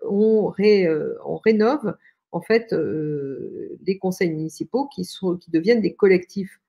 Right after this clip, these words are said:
citoyens dans lesquels tout le monde peut participer. Donc, euh, il y a, il y a cette double, cette double fonction de, de, de, de, euh,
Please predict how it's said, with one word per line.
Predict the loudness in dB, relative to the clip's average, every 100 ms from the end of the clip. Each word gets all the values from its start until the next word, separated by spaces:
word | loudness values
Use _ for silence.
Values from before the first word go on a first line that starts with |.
| _
citoyens | -12 -4 0 2 2 -2 -10 _ _ -2
dans | 0
lesquels | 2 0 -2
tout | -2
le | 0
monde | 0 -2
peut | -2
participer. | -2 -6 -12 -2 -2 -2 -8 _ _ _ -6
Donc, | -4 0
euh, | 0 2 4 4 4 4 2 0 -4 -8 -12 -12 -14 -20 _ _ -20 _ -20 -20
il | 0
y | 2
a, | 2
il | 0
y |
a | 4
cette | 4 6
double, | 6 6 10 10 10 8
cette | 4 0 0
double | -2 2 0
fonction | 0 -4 -4 -2 2
de, | 2
de, | 0 -2 -2 -6 -8 -14 -12
de, | -14 -12
de, | -12 -14 _ _ _ -8
euh, | -8